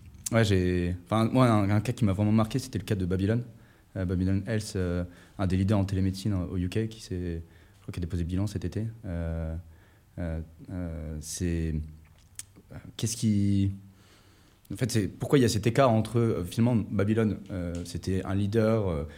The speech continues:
on pensait vraiment qu'il allait, euh, changer la manière de, de, de, ouais, de, de, d'approcher le soin avec, euh, une approche beaucoup plus numérique, le,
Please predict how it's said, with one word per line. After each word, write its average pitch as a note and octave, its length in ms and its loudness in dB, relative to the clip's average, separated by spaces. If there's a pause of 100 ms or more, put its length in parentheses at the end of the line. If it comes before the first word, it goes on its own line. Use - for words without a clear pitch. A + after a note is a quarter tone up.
(180)
on F#2 60 -4
pensait F#2+ 220 -4
vraiment G2+ 260 0
qu'il F2 180 -6
allait, G2 220 0
euh, E2 120 -2 (420)
changer G#2+ 320 2
la G#2 120 2
manière F#2+ 340 2
de, E2 340 -4 (460)
de, E2 140 -8
de, D#2 1700 -8
ouais, G#2 100 0
de, D#2 520 -6 (440)
de, E2+ 100 -10
d'approcher F2 380 0
le E2+ 60 -4
soin C3+ 320 -2
avec, F#2 340 4
euh, D#2 120 -4
une E2+ 80 -2
approche F2 180 -4
beaucoup F2+ 160 -8
plus F#2+ 100 -4
numérique, F#2+ 480 2
le, F#2+ 160 -2